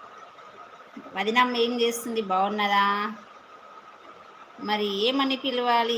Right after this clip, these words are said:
చెప్పు. ఇందాక అక్క లైవ్లో చెప్పాను కదా నాన్న, మర్చిపోయినావా? అక్క లైవ్లో చెప్పినా, గుర్తు చేసుకో ఒకసారి. ఎక్కడ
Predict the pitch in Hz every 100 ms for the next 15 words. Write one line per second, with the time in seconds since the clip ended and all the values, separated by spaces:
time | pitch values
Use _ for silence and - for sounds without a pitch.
0 | 226 254 262 294 294 285 269 262 269 302
1 | 339 370 330 349 339 339 381 349 320 -
2 | 339 349 247 247 349 311 220 202 - -
3 | - - - - - - - - - -
4 | - - - - - - - - - -
5 | - - - - - - - 233 240 240
6 | 269 359 302 240 240 254 240 277 294 302
7 | 294 269 - 330 294 196 220 - 302 269
8 | 262 220 214 214 202 180 185 - - -
9 | - - - - - - - - - -
10 | - - - - - - - - - -
11 | - - 208 262